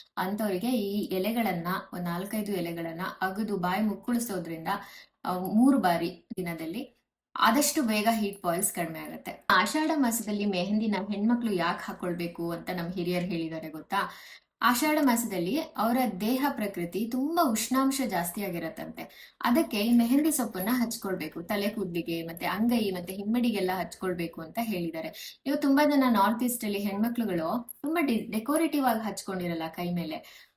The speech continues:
ಅವ್ರು ಸುಮ್ನೆ ಹಿಂಗ್ ಬಳ್ಕೊಂಡಿರ್ತಾರೆ ಅಂಗೈ ಮತ್ತೆ ಹಿಮ್ಮಡಿಗೆ. ಅದೇ ಕಾರಣ,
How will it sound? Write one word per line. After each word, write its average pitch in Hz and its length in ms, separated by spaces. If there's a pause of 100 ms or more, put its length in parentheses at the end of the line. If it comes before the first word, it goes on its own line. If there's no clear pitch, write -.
(100)
ಅವ್ರು 269 140
ಸುಮ್ನೆ 339 320
ಹಿಂಗ್ 254 260
ಬಳ್ಕೊಂಡಿರ್ತಾರೆ 190 960
ಅಂಗೈ 247 380
ಮತ್ತೆ 226 260
ಹಿಮ್ಮಡಿಗೆ. 175 640
ಅದೇ 269 240
ಕಾರಣ, 190 360